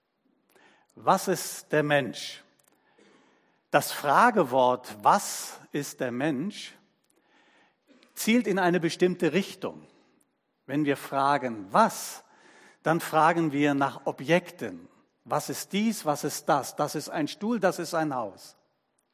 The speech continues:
Und wenn wir nach dem Was fragen, im Blick auf die Schöpfung, dann bestimmen wir das, was die Schöpfung ausmacht, als ein Objekt, als ein Ding, als eine Sache.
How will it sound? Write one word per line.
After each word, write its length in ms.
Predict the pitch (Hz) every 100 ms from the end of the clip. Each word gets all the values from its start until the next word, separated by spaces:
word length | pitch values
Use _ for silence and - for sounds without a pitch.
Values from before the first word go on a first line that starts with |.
| _ _ _ - - - -
Und 180 | 185 156
wenn 200 | 202 180
wir 140 | 175
nach 180 | 165 156
dem 240 | 156 139
Was 300 | 175 277 -
fragen, 520 | - 143 143 170 185 175
im 120 | 147
Blick 220 | 208 196
auf 180 | 175 -
die 140 | 147
Schöpfung, 640 | - 254 285 - 160 170 180 - - -
dann 160 | 170 170
bestimmen 560 | 170 - 269 269 208
wir 160 | 180 160
das, 380 | 190 226 - 151
was 240 | 226 -
die 120 | 214
Schöpfung 560 | - 185 196 - 156 -
ausmacht, 720 | 165 254 - 208 165 - - 175
als 320 | 170 - -
ein 200 | 160 160
Objekt, 640 | 165 165 208 233 - - 156
als 260 | 143 -
ein 220 | 143 139
Ding, 300 | 180 277 160
als 320 | - 143 - -
eine 280 | 143 139
Sache. 460 | 123 175 185 120